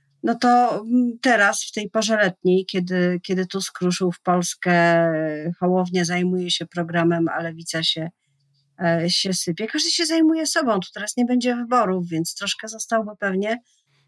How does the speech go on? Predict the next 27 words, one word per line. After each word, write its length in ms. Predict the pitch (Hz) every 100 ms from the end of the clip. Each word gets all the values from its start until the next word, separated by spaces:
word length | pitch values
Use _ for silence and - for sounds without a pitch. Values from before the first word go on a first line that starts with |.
| _
Jarosław 420 | 220 220 247 233
Gowin 340 | 226 233 254 262
na 120 | 294
lodzie. 360 | 294 202 190 202
Ale 120 | 262
ja 100 | 330
nie 120 | 370
sądzę, 360 | 415 392 339 277
by 100 | 277
tak 180 | 277 247
było. 300 | 233 180 180
Sądzę, 400 | - 240 247 254
że 160 | 240 240
będą 400 | 247 233 240 226
wzajemne 520 | 240 254 262 247 233
ustępstwa, 720 | 208 - 220 220 - 214 214
że 140 | 208
w 60 | 190
ostatniej 500 | 196 208 - 202 202
chwili, 440 | - 196 180 185
że 100 | 196
to 100 | 214 226
jest 200 | 233 -
targ 320 | 190 165 - -
po 100 | 180
prostu, 360 | 143 - -
negocjacje. 680 | 170 180 180 - - - -